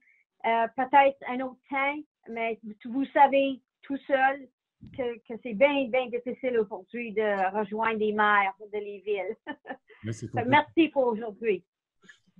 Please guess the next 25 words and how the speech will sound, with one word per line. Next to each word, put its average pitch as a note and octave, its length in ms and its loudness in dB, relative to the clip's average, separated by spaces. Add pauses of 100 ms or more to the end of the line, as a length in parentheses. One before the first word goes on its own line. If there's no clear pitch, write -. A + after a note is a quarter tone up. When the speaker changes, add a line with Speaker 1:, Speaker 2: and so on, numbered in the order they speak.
Speaker 2:
Non, D#3+ 100 2
mais F#3 120 4
ça G3 140 0
fait F3+ 180 2
très G#3 240 -2
plaisir F#3+ 420 0
de D#3 80 2
vous C#3 180 0
voir. F#3 240 0
D'abord, E3 380 0 (340)
je C3 380 0
suis - 200 0
content E3 380 -2
de D#3+ 60 -4
vous D3+ 160 2
voir D#3+ 260 -2
tous F#3 320 -2
en C#3+ 140 -2
bonne C#3 240 0
santé. C#3+ 600 -4 (160)
Déjà, A#2+ 440 -2
ça, C#3+ 200 -8
c'est C3+ 220 -10
très B2+ 220 -6
important. C#3 680 -6